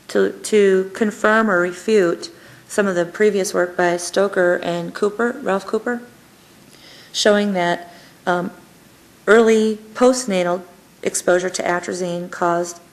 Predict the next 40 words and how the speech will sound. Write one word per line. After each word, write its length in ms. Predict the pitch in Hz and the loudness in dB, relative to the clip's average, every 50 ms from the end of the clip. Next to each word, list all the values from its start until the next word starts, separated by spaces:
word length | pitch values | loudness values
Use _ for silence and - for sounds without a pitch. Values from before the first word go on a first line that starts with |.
| _ _ - | _ _ -8
increased 500 | 180 180 180 - 180 175 170 - - - - - - | -6 -6 -4 -4 -4 -4 -4 -6 -14 -18 -20 -20 -8
prostate 480 | - - 180 175 175 - - 175 - | -2 0 0 0 0 -2 -2 -2 -2
inflammation 720 | - 180 175 - 185 175 175 170 170 - - 185 175 190 185 - - - - | -4 -6 -6 -6 -6 -4 -4 -4 -6 -6 -6 -6 -6 -8 -10 -14 -20 -14 -8
in 100 | 170 175 | -6 -6
the 80 | 175 180 | -4 -2
males. 520 | 196 226 233 190 - - 190 - - - - _ - - - - - - - - - - - - - - | -2 0 0 0 -2 -4 -6 -10 -16 -18 -18 _ -20 -20 -20 -20 -20 -20 -20 -20 -20 -20 -20 -20 -20 -16
So 340 | - - - 240 233 233 240 | -6 0 2 4 4 4 2
since 300 | 233 - 269 269 269 - | 0 0 -2 0 0 2
we 80 | 302 247 | 2 2
had 200 | 233 220 220 208 | 4 2 2 2
the 60 | 208 | 0
male 160 | 202 202 196 | 0 0 2
offspring 400 | 190 190 185 - - - 185 185 | 2 0 0 -2 -2 -4 -2 -2
anyhow, 440 | 185 185 185 175 175 165 170 180 175 - - - - - - - | -2 -2 -2 -4 -4 -4 -4 -6 -8 -12 -20 -20 -20 -20 -10 -2
we 160 | 220 214 233 | 0 0 2
looked 300 | 226 214 214 214 214 - | 2 2 0 -2 0 0
at, 300 | 190 180 175 175 175 - - - - - | 2 2 2 2 0 -4 -10 -14 -10 -6
um, 320 | 180 175 175 175 185 - - - - | -6 -4 -4 -6 -8 -10 -14 -14 -10
the 80 | - 185 | -8 -8
development 480 | 175 190 185 196 196 196 - 190 185 180 | -4 0 0 2 2 0 0 -2 -4 -4
of 80 | 175 | -4
the 60 | 175 | -6
prostate 440 | - - 180 170 175 - - 180 170 | -4 -2 -2 -2 -2 -2 -4 -4 -4
in 80 | 170 170 | -4 -4
those 200 | 170 170 170 - | -6 -6 -6 -6
animals 520 | - 170 170 170 175 170 175 185 180 - - - - - - - - - - | -6 -6 -6 -6 -6 -8 -8 -10 -12 -14 -20 -20 -20 -20 -20 -20 -14 -8 -8
because 640 | 214 - - - 247 240 226 214 208 214 208 - - | -8 -4 0 4 4 6 6 4 2 0 -2 -6 -4
of 120 | 190 185 | -4 -2
the 80 | 190 185 | -2 -4
similarities 800 | - - 208 202 190 196 196 202 202 196 180 175 180 185 185 - | -4 -4 -4 -2 -2 0 0 0 0 0 -2 -2 -4 -6 -6 -6
of 140 | - 180 175 | -6 -6 -6
the 60 | 175 | -6
prostate, 680 | - - 175 175 175 - - 180 175 175 175 - - | -4 -4 -2 -2 -4 -4 -4 -2 -2 -2 -2 -4 -6
the 80 | - 175 | -8 -4
developing 440 | 170 185 185 190 190 185 185 175 170 | -4 0 0 2 0 0 0 -4 -6
prostate 420 | - 170 170 170 - 185 180 - | -4 -4 -4 -4 -4 -8 -8 -8
to 60 | - | -8
the 60 | 185 185 | -6 -4
mammary 280 | 214 247 254 196 - | -2 0 0 -2 -4
gland. 260 | - 180 180 - 190 | -6 -8 -10 -10 -10